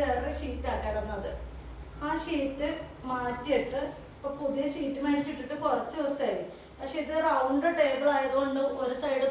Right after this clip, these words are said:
തൂങ്ങി, ഒരു സൈഡിൽ ഒട്ടില്ല, ഇങ്ങനെ ഇങ്ങനെ ആയിരിക്കും ഇരിക്കുന്നെ. അപ്പൊ ഞാൻ ഓർത്ത്, നേരത്തെ ഞങ്ങൾ ടേബിളിന്റെ ഷീറ്റ് ഇട്ടപ്പോ ഇതേപോലെ കറക്റ്റ് ചെയ്ത് മുറിച്ചിട്ട്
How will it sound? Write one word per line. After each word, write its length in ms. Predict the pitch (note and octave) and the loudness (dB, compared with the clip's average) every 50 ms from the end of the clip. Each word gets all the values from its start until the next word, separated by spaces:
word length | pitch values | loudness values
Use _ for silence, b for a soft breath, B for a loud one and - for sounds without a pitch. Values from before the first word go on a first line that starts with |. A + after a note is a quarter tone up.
| C4+ C#4+ | 2 0
തൂങ്ങി, 440 | C4+ B3 A#3+ A#3 A#3+ B3 B3 C4+ C4 - - - A#3+ | -2 -2 -2 -2 -2 -2 -2 -4 -4 -6 -6 -4 -2
ഒരു 100 | A#3+ - - - | -2 -2 -2 0
സൈഡിൽ 360 | C#4+ C#4 C4+ C4 C4 C4 B3 B3+ C#4 C#4+ C4+ B3 | 2 2 2 2 0 -2 -2 -2 -2 -2 -2 -4
ഒട്ടില്ല, 480 | B3 - - C#4 C#4 C4 A#3 A3+ A3+ A3+ A#3 B3 - - C4+ | -4 -6 -4 -2 -2 0 0 0 0 0 0 -2 -2 -4 -4
ഇങ്ങനെ 240 | C4+ C4+ C#4+ C#4+ D4 C#4+ | -2 0 2 2 4 4
ഇങ്ങനെ 200 | C#4+ C#4+ C#4+ C#4 - | 4 4 4 4 4
ആയിരിക്കും 280 | - - - - A#3 A3 G#3+ | 2 0 -2 -2 -2 -4 -4
ഇരിക്കുന്നെ. 400 | G#3 - A3+ G3+ G3+ G3+ G3+ G3 - B B B B B B B B | -4 -4 -4 -4 -4 -4 -6 -8 -10 B B B B B B B B
അപ്പൊ 140 | - C#4+ C#4+ C#4+ C#4+ | -2 0 0 2 2
ഞാൻ 260 | C#4 C#4 C4+ C#4+ D4 | 2 2 2 2 2
ഓർത്ത്, 220 | C#4 C4+ C4+ C#4+ C#4+ C#4+ C4+ | 0 0 2 2 2 2 2
നേരത്തെ 340 | B3+ C4 C4 C4+ - E4 E4 E4 D#4+ | 2 2 0 0 0 0 0 2 2
ഞങ്ങൾ 180 | D4 C#4+ D4 D4+ D4+ D4+ D4+ | 2 2 0 0 0 0 2
ടേബിളിന്റെ 800 | C#4+ C4 B3+ - C4 C#4+ C#4+ C#4+ C#4 C#4 C#4+ C#4+ C4+ C#4+ D4 C#4+ C#4+ | 2 2 2 2 2 2 2 0 0 -4 -4 -2 0 0 0 0 -2
ഷീറ്റ് 280 | C#4+ C#4 C4+ C4+ C#4 C4+ C4+ | -4 -6 -6 -6 -6 -6 -6
ഇട്ടപ്പോ 340 | - C4+ C#4 C4+ D4 E4 E4 E4+ D#4+ - - - B B B B B B - C#4 | -4 -4 -4 -2 -2 -2 -2 -4 -6 -6 -8 -8 B B B B B B -6 2
ഇതേപോലെ 800 | D4 D4 D4 D4 D4 D4 D4 C#4+ C#4 C#4 C#4 C#4 C#4 D4+ E4 E4 D#4+ - | 6 6 6 6 6 4 2 2 2 2 2 2 2 2 0 -2 -2 -2
കറക്റ്റ് 480 | C#4 B3+ A#3+ B3 B3+ B3+ - - - D#4 D#4 | 0 0 0 0 -2 -4 -6 -8 -8 -6 -4
ചെയ്ത് 180 | D4 C#4+ C#4+ D4+ D4 | -4 -4 -2 -2 0
മുറിച്ചിട്ട് 480 | C#4 B3+ - - - C#4 C4 C4 C#4 | 0 0 0 -2 -2 -2 -2 -2 -4